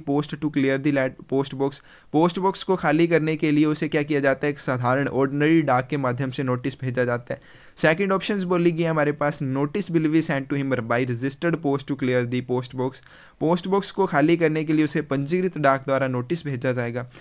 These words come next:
"Articles will be delivered through postman।" पोस्टमैन के माध्यम से आर्टिकल्स की डिलीवरी की जाएगी। "No action is required", कोई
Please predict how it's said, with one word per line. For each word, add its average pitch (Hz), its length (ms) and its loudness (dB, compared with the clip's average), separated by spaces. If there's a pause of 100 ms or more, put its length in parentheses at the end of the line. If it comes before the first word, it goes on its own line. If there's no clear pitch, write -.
(280)
"Articles 170 500 2
will 143 380 -2
be 156 100 6
delivered 123 480 0
through 143 320 -6
postman।" 123 380 -4
पोस्टमैन 135 640 -2
के 139 120 -2
माध्यम 123 420 -2
से 139 140 -6
आर्टिकल्स 120 540 -2
की 123 120 -2
डिलीवरी 117 420 0
की 139 160 -2
जाएगी। 120 400 -4 (340)
"No 123 220 2
action 139 380 0
is 120 160 -2
required", 117 400 -2
कोई 117 320 -4